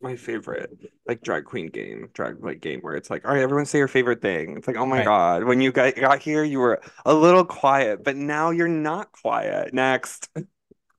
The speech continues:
Speaker 2: "Melissa, you have an important lifeline and you're an inspiration because the suffering and discrimination you had to face could have crushed you. And instead, you turn this into a point of force. You, when you teach us, is that if we set a target, we can reach it."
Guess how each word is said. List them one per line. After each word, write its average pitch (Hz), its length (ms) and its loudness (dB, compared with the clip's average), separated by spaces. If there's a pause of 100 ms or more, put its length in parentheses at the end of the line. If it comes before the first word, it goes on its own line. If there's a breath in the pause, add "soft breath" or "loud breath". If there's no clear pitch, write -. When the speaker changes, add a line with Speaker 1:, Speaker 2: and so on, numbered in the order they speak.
(260)
Speaker 2:
"Melissa, 185 720 4
you 247 400 4
have 208 340 2
an 180 80 -2
important 156 500 -2
lifeline 127 600 -4
and 135 140 0
you're 151 160 2
an 156 80 0
inspiration 135 600 -4
because 131 300 -2
the 120 80 -8
suffering 196 500 -4
and 156 80 -2
discrimination 135 680 -2
you 127 100 0
had 123 220 -6
to 160 80 -8
face 151 320 -4
could - 140 -6
have 123 180 -4
crushed - 380 -4
you. 104 140 -4
And 127 120 -2
instead, 202 580 2 (320 loud breath)
you 233 220 4
turn 208 260 0
this 196 200 -2
into 165 240 -4
a 151 40 -6
point 127 440 -4
of 156 160 -10
force. - 460 -4 (220 loud breath)
You, 233 600 4
when 208 200 4
you 233 120 6
teach 233 340 -4
us, 110 280 -8 (340 soft breath)
is 143 240 0
that 160 340 2
if 143 160 -8
we 175 380 -2
set - 260 -2
a 196 60 0
target, 127 420 -2
we 135 220 0
can 131 200 -4
reach 113 300 -6
it." - 120 -14